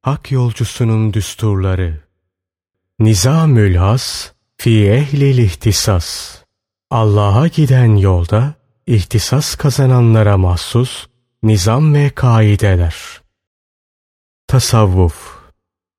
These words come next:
Tasavvuf, şu esaslardan ibarettir. Ahlakı güzelleştirmek, yüce ve şerefli bir mizaç sahibi olmak, yüce, ulvi himmet sahibi olmak.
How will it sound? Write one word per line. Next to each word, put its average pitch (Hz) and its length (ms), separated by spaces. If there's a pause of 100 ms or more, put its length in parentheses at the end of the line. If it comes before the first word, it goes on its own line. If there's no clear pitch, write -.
(440)
Tasavvuf, 104 880 (320)
şu 160 240
esaslardan 135 760
ibarettir. 92 760 (960)
Ahlakı 110 540
güzelleştirmek, 92 1200 (460)
yüce 107 400
ve 127 140
şerefli 107 600
bir 135 160
mizaç 104 460
sahibi 95 520
olmak, 90 680 (520)
yüce, 101 580 (320)
ulvi 113 520
himmet 139 340
sahibi 117 520
olmak. 87 720